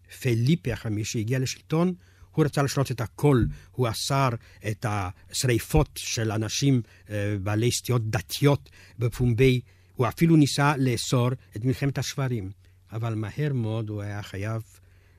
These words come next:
להסתגל לאווירה הכוללת. אמנם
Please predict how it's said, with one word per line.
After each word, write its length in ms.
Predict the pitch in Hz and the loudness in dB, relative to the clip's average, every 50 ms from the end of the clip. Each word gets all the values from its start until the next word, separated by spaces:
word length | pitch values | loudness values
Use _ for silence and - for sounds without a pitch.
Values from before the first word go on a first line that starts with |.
| _ _ - | _ _ -10
להסתגל 1160 | 104 101 104 107 107 107 107 104 104 107 104 - - 143 - - - 127 110 104 107 131 127 123 | -8 -6 -4 -2 -2 0 0 -2 -2 -4 -4 -2 -2 -2 -2 -2 -2 -2 -2 0 2 2 2 2
לאווירה 440 | 120 110 104 104 104 104 101 113 113 | 2 0 -2 -4 -4 -4 -4 -4 -6
הכוללת. 680 | 113 - - 110 104 101 98 90 85 87 - - - _ _ _ - - - - - - _ - 120 | -6 -6 -6 -4 -4 -4 -4 -6 -8 -10 -14 -18 -20 _ _ _ -20 -20 -20 -20 -20 -20 _ -2 0
אמנם 640 | 123 127 127 139 160 170 190 190 190 190 190 185 | 2 4 4 6 6 6 4 4 4 4 2 2